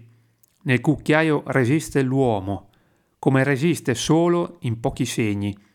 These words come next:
agli altri non rimane che la lingua, la sua foga sulla lamiera smaltata,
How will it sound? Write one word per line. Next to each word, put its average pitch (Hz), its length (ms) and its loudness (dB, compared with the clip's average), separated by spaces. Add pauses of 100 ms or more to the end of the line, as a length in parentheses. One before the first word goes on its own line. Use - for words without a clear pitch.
(220)
agli 110 260 0
altri 110 440 -2 (460)
non 131 140 2
rimane 139 280 2
che 139 140 0
la 131 80 2
lingua, 98 560 -2 (480)
la 123 120 -2
sua 143 220 2
foga 147 640 0
sulla 120 240 0
lamiera 120 420 2
smaltata, 113 920 -4